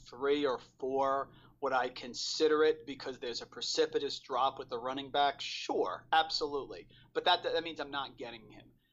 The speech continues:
I'm going to wait on quarterback. I'm going to target Josh Allen. I'm all on Josh Allen's season this year.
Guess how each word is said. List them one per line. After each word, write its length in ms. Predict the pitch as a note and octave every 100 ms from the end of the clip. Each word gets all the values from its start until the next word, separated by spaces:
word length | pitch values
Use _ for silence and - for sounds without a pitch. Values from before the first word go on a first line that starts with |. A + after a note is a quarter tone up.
| _ D#3
I'm 200 | D#3 D3
going 320 | E3 F3+ F#3
to 140 | E3+
wait 360 | D#3 D3 D3 C#3
on 140 | C3+
quarterback. 640 | - C3+ C3 B2+ B2+ B2+ -
I'm 180 | B2 A#2+
going 300 | C3 D3 E3
to 100 | -
target 440 | - D3 C#3+ C#3 -
Josh 380 | C#3 C3+ -
Allen. 380 | C3+ B2+ B2+ C3
I'm 140 | - A2+
all 220 | C3+ D#3
on 100 | D3
Josh 360 | C3 C3+ C3+ C3
Allen's 340 | C3 B2+ -
season 300 | C3+ B2+ A#2+
this 200 | A#2+ -
year. 300 | B2 A#2+ A2+